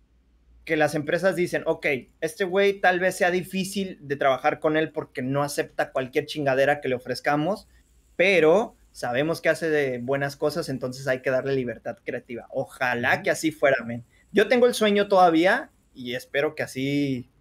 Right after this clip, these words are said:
Speaker 1: así siga, de escribir algún día un cómic. Ahorita, de hecho, estoy leyendo la colección definitiva, que por cierto va en el volumen tres, ahorita lo tengo sin su cubreportada, pero es el volumen tres de la colección definitiva. Güey, J. Michael Straczynski,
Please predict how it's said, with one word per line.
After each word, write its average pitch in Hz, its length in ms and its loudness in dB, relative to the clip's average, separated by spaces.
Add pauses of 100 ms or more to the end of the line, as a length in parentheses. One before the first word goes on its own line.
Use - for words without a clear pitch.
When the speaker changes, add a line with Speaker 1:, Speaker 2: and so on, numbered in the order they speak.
(120)
Speaker 1:
así 143 260 -2
siga, 156 400 2 (220)
de 156 100 4
escribir 151 400 2
algún 175 300 2
día 165 120 0
un 165 140 -2
cómic. 139 540 -4 (460)
Ahorita, 175 420 0
de 185 120 0
hecho, 254 460 -6
estoy 151 300 -6
leyendo 175 400 -6
la 180 180 -4
colección 143 460 -6
definitiva, 156 840 -4
que 135 80 -6
por 127 160 -10
cierto 131 280 -4
va 143 80 2
en 151 80 2
el 151 80 2
volumen 135 340 0
tres, 160 200 0
ahorita 131 260 -2
lo 127 120 0
tengo 123 240 -4
sin 127 200 -4
su 110 140 -16
cubreportada, 113 760 -2
pero 123 140 -4
es - 80 -4
el 135 80 -2
volumen 127 400 0
tres 147 440 0
de 127 100 -2
la 113 120 -4
colección 117 360 -6
definitiva. 117 520 -6 (520)
Güey, 165 360 4 (340)
J. 180 180 4
Michael 185 400 4
Straczynski, 175 760 -4